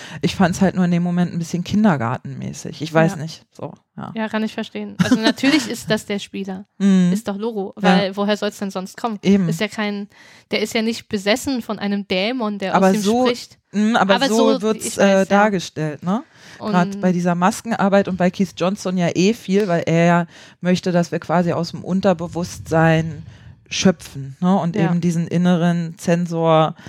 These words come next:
Speaker 1: ähm, bypassen, also wie sagt man, passieren einfach, glaub
Speaker 2: Ja.
Speaker 1: ich, ne? Also
Speaker 2: Ich weiß,
Speaker 1: zu,
Speaker 2: was du meinst.
Speaker 1: links liegen lassen.
Speaker 2: Ja.
Speaker 1: Und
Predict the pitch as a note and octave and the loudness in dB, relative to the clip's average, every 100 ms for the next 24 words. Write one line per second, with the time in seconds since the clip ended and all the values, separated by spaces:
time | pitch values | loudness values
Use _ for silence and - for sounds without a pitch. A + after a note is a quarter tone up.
0 | - - - - D#3+ D#3 D3 - D#3 D#3 | -20 -20 -4 2 2 0 -10 -14 -14 -16
1 | - - - - - D3+ G3 - G#3+ A3+ | -20 -20 -20 -10 2 4 4 2 2 2
2 | A3+ - E3+ E3+ E3 F#3 F3+ E3+ - F3 | -2 -4 -4 -4 -4 -2 -2 -2 -2 -6
3 | - G3 A3 C#4 C#4 A3 A#3 A#3 - A3+ | -4 0 2 0 -2 -4 -2 -6 -4 0
4 | A3+ G#3+ G3 G#3+ - F3 - A3 F#3 F3+ | 0 0 -2 -4 -4 -6 -8 -6 -4 -4
5 | F3 F3 F#3 G3 A#3 B3 B3+ A3 G3+ - | -2 -4 -2 -2 0 0 0 0 -4 -4
6 | - - - - F#3+ F#3+ F#3+ F#3 F#3+ - | -10 -10 -8 2 6 6 6 2 0 -6
7 | - | -10